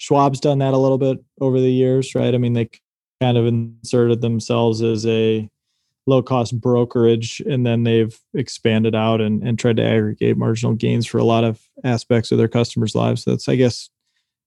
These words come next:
I, I, so I maybe was a little too harsh in saying there aren't many great financial examples, but it does seem like a ripe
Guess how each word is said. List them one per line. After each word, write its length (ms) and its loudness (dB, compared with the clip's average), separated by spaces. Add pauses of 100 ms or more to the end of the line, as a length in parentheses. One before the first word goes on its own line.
(120)
I, 120 2
I, 200 0 (180)
so 180 0
I 140 2
maybe 180 4
was 140 2
a 40 2
little 160 2
too 220 -2
harsh 240 -2
in 100 -6
saying 160 -2
there 120 0
aren't 200 -2 (280)
many 280 0
great 240 2
financial 400 0
examples, 480 -2
but 120 0
it 80 -2
does 200 0
seem 140 -2
like 180 0
a 60 2
ripe 260 2